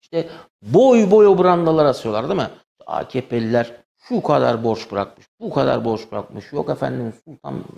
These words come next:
neydi o belediyenin adı? Hemen yazarsınız bana. Şu kadar mı bin metrekare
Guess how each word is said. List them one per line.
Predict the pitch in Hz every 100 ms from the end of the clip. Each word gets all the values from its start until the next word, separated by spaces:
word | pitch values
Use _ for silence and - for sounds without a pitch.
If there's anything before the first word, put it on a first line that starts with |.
| - - _ -
neydi | 170 147
o | 131 71
belediyenin | 120 110 113 113
adı? | 107 120
Hemen | 110
yazarsınız | 110 113 110 - -
bana. | 104 113 _ _ _
Şu | - - -
kadar | 175 160
mı | 151
bin | 135
metrekare | 139 139 135 139 131 131